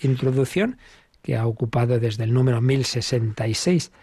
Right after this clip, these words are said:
al número mil setenta y cinco, viene ya,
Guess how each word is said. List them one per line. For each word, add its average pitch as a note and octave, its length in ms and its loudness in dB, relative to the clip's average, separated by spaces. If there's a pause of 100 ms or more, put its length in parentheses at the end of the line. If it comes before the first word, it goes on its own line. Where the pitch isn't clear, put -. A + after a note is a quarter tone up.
(240)
al A#2+ 160 2
número B2+ 320 4
mil C#3 280 2
setenta F3+ 680 0
y F3+ 80 0
cinco, D3+ 540 0 (380)
viene C#3+ 360 2
ya, C#3+ 260 2